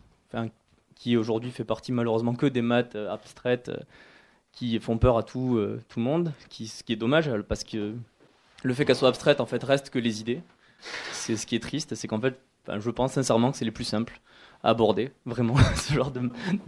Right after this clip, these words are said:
mais bon, qu'on se base plus sur des, euh, des réels, sur des genres de choses, ça, qu'on nous apprend, qu'on nous fait apprendre par cœur. Quand il reste que les structures, il faut vraiment se rendre compte de ces structures-là. Donc il faut, euh, ben, on sort que les concepts. Donc là, on peut dire que les idées de base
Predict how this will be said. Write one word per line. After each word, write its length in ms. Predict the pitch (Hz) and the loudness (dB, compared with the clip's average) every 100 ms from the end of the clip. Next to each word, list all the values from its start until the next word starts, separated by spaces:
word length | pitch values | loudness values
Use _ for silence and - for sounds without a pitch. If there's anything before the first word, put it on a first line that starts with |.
| 160 131 | -10 -6
mais 120 | 120 | -6
bon, 120 | 107 107 | -6 -6
qu'on 140 | 113 | -4
se 120 | 113 120 | -2 0
base 180 | 113 | 0
plus 180 | - 123 | 0 -8
sur 240 | 117 107 104 | -4 -4 0
des, 200 | 107 110 | 2 2
euh, 240 | 95 98 104 113 _ - | 0 -4 -10 -14 _ -20
des 200 | 85 110 | -6 -4
réels, 420 | 107 104 107 110 | 2 4 6 4
sur 140 | - 101 | -2 -8
des 80 | |
genres 220 | 104 107 107 | -4 -4 -4
de 160 | 113 | -8
choses, 240 | 107 113 110 | -6 -8 -2
ça, 140 | 120 | -2
qu'on 100 | 113 | 0
nous 100 | 110 | 0
apprend, 300 | 104 - 113 | -2 -2 -4
qu'on 120 | 120 | -2
nous 60 | 120 | 2
fait 100 | 120 | 2
apprendre 260 | 117 120 | 2 2
par 180 | 117 107 | 2 0
cœur. 360 | - 117 107 101 - - - 120 | 0 -2 -2 -6 -16 -20 -14 4
Quand 60 | |
il 80 | 131 | 6
reste 180 | 123 127 | 6 4
que 60 | 147 | 2
les 80 | |
structures, 400 | 139 - - 156 | 2 -2 -4 -4
il 60 | 147 | -2
faut 120 | 127 | 0
vraiment 260 | 117 131 135 | 2 2 2
se 160 | 127 | -2
rendre 280 | 110 127 143 | -2 2 4
compte 200 | 139 151 | 4 4
de 180 | 127 135 - | 2 -2 -8
ces 180 | - 120 | -10 -10
structures-là. 540 | - 120 - 107 113 - _ _ _ _ - | -8 -10 -6 -6 -6 -12 _ _ _ _ -10
Donc 180 | 117 - | -8 -8
il 60 | |
faut, 240 | - 127 117 | 0 2 2
euh, 100 | 101 | 0
ben, 80 | 101 | -8
on 80 | |
sort 220 | 107 - - | -6 -8 0
que 100 | 123 | 2
les 100 | 113 | 4
concepts. 440 | 113 - - - _ _ _ _ - | 2 0 -4 -12 _ _ _ _ -8
Donc 100 | 110 | -2
là, 60 | |
on 60 | 120 | 0
peut 120 | 117 | 0
dire 180 | 113 123 | 0 0
que 100 | 123 | -2
les 180 | 113 110 | -2 0
idées 140 | 120 | 0
de 80 | 113 | 2
base 360 | 107 117 131 | 4 2 0